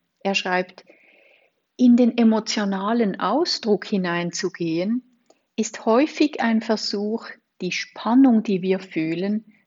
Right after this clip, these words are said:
zu lösen, während wir tiefere Gefühle vermeiden.“ Ich finde das hochinteressant, weil es wirklich im Gegensatz steht zu dem,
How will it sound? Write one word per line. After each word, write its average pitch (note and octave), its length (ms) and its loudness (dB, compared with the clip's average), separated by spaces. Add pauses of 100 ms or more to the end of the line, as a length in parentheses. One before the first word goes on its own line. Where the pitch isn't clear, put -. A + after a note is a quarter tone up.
zu F#3 220 -4
lösen, E3+ 720 -2 (420)
während G3 520 4
wir G3+ 240 -2
tiefere G3 640 -4
Gefühle F#3 580 -4
vermeiden.“ E3 880 -8 (1700)
Ich - 160 -8
finde C4+ 280 4
das G#3 260 -4
hochinteressant, G3 1080 0 (480)
weil F3+ 300 -8
es G3 180 -6
wirklich A3 400 0
im G3+ 160 0
Gegensatz G3+ 840 0
steht F#3 460 -2
zu - 240 -4
dem, F#3 480 0